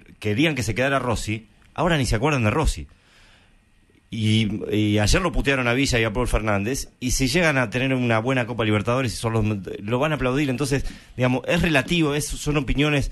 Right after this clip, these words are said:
espasmódicas, son, eh, efervescencias que se van provocando por contagio.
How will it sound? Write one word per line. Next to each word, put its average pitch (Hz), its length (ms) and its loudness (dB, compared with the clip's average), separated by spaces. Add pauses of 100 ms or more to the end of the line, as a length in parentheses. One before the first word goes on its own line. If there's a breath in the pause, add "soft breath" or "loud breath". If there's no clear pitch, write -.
(140 loud breath)
espasmódicas, 139 960 0
son, 107 400 -6 (540 soft breath)
eh, - 380 -14
efervescencias 113 680 0
que 110 100 -4
se 117 120 -4
van 120 100 0
provocando 117 500 0
por 104 140 0
contagio. 123 840 0